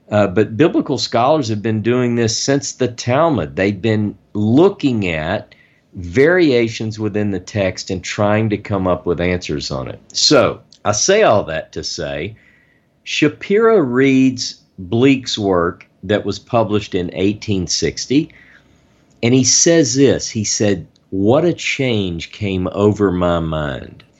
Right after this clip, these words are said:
He said, I, and I'm paraphrasing Mister Shapira, but he says, "I came to understand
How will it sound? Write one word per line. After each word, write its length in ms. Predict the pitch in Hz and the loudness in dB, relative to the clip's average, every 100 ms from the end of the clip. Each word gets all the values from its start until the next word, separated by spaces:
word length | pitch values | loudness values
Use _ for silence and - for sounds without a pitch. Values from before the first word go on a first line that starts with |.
| _ _ _ _ | _ _ _ _
He 140 | - 123 | 0 2
said, 360 | - 143 135 | 4 4 4
I, 140 | 117 104 | 4 2
and 360 | 98 107 98 | 0 -4 -4
I'm 80 | 92 | -6
paraphrasing 800 | 82 123 101 - 82 73 76 73 67 | -4 -2 -2 -2 -8 -8 -10 -14 -10
Mister 300 | 85 - 71 | -12 -10 -12
Shapira, 600 | - - - 160 82 71 | -10 -8 0 2 2 -2
but 100 | 85 | -8
he 100 | 85 | -6
says, 480 | - 101 90 80 - _ _ _ | -4 -2 -2 -4 -12 _ _ _
"I 100 | 101 | -4
came 580 | 107 - - 165 196 220 | -4 -8 -4 -2 0 -2
to 280 | - - - | -2 -4 0
understand 1160 | 139 143 117 104 - - 110 104 78 73 92 | 0 0 -2 -4 -8 -6 -4 -4 -4 -6 -8